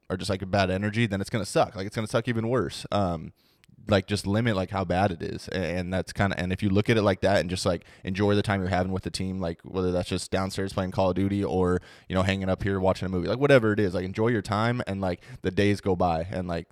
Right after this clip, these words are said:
the, the more days we can get through this, the easier it gets. Um, but yeah, no, I mean, obviously staying connected with your family and making sure they're okay, uh, i-, is crucial. And, and that's something that we do a lot over here.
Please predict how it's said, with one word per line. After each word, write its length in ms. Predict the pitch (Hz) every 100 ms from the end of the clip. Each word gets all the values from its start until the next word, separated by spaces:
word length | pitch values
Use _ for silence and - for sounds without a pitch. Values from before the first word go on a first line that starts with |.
| -
the, 260 | 92 92 78
the 140 | 95
more 160 | 98 98
days 240 | 98 95
we 60 | 95
can 80 |
get 200 | 92 85
through 200 | - 95
this, 180 | 98 95
the 80 | 92
easier 360 | 90 90 92 85
it 100 | 87
gets. 320 | 90 90 - - - _ -
Um, 480 | 85 85 87 92 -
but 100 | 95
yeah, 220 | 95 85 82
no, 100 | 85
I 100 | 87
mean, 280 | 87 92 -
obviously 540 | 92 90 - 90 87 -
staying 260 | - 87
connected 340 | 85 92 87 87
with 140 | 87
your 80 | 90
family 320 | 92 90 87
and 80 | 85
making 160 | 82 87
sure 160 | 87
they're 200 | 85 85
okay, 420 | 85 - 87 87 85 - _ -
uh, 380 | 82 76 - 98 104 -
i-, 40 |
is 480 | 82 - 78 87 87
crucial. 400 | 92 85 90 87
And, 180 | 85 -
and 200 | 87 87
that's 160 | 85
something 140 | 92 87
that 100 | 85
we 80 | 87
do 160 | 87
a 20 |
lot 220 | 85 80 85
over 100 | 95
here. 220 | 92